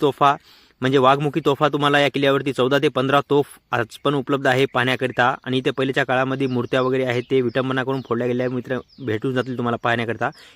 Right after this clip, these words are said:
ही वाघ्रमुखी तोफ तुम्ही पाहू शकता, किती मस्त प्रकारे, किती मोठी सारी तोफ आहे ही. तर याच किल्ल्यामध्ये खुफिया दरवाजे, भोईघरं, सर्व काही तुम्हाला मी दाखवायचा प्रयत्न करत आहे मित्रांनो. तर किल्ल्याच्या सर्वाधिक उंच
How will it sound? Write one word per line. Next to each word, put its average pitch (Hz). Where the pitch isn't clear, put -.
ही 147
वाघ्रमुखी 139
तोफ 139
तुम्ही 131
पाहू 135
शकता, 123
किती 123
मस्त 131
प्रकारे, 135
किती 123
मोठी 135
सारी 131
तोफ 135
आहे 127
ही. 120
तर 139
याच 139
किल्ल्यामध्ये 139
खुफिया 135
दरवाजे, 123
भोईघरं, 123
सर्व 147
काही 139
तुम्हाला 139
मी 139
दाखवायचा 131
प्रयत्न 127
करत 127
आहे 127
मित्रांनो. 127
तर 135
किल्ल्याच्या 147
सर्वाधिक 151
उंच 143